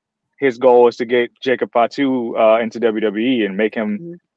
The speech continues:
Speaker 1: the next big star and be his advisor. So having that type of three-way partnership amongst, like, independent promotions is huge 'cause it just helps them be a bigger entity to some of these bigger brands.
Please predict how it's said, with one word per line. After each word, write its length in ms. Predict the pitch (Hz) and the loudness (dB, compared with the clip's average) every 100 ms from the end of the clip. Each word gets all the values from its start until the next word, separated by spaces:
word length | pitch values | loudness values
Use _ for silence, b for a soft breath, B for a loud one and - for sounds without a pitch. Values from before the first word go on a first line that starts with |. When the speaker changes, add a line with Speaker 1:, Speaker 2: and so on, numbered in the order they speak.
| _ | _
Speaker 1:
the 60 | 113 | -2
next 280 | 113 120 - | 0 0 0
big 180 | 120 107 | -4 0
star 420 | - 117 113 104 | 4 6 6 4
and 120 | 98 | 0
be 120 | 117 | -2
his 180 | 113 110 | -2 -4
advisor. 480 | 107 110 120 104 101 | 0 2 2 2 -2
So 280 | - 110 101 b b _ | -2 -2 -2 b b _
having 340 | 143 170 190 | 0 2 2
that 180 | 160 156 | 2 0
type 180 | - 139 | 2 -2
of 100 | 120 | -2
three-way 240 | 135 131 123 | -6 -4 -4
partnership 560 | 127 123 113 - 113 | -2 -2 -4 -8 -8
amongst, 360 | 113 117 117 - | -4 -4 -4 -4
like, 200 | 117 107 | -4 -4
independent 340 | 120 113 113 | -8 -8 -10
promotions 400 | 101 123 127 113 | 0 0 0 -4
is 100 | 98 - | -12 -8
huge 440 | 208 190 113 95 | -2 0 -2 -4
'cause 100 | - | -8
it 80 | 113 | -4
just 160 | 127 - | -2 2
helps 320 | 139 135 - - _ _ _ _ _ _ - | 4 2 0 -20 _ _ _ _ _ _ 0
them 280 | 131 123 113 | 2 2 0
be 160 | 131 | 2
a 80 | 113 | 2
bigger 280 | 101 117 107 | 2 0 0
entity 400 | 117 127 113 104 | 0 2 0 -2
to 160 | 98 107 | -6 -8
some 180 | - 117 | -4 -2
of 60 | |
these 120 | 110 | -2
bigger 300 | 101 113 104 | 0 0 0
brands. 640 | 95 107 110 90 - - | 0 2 2 0 -6 -18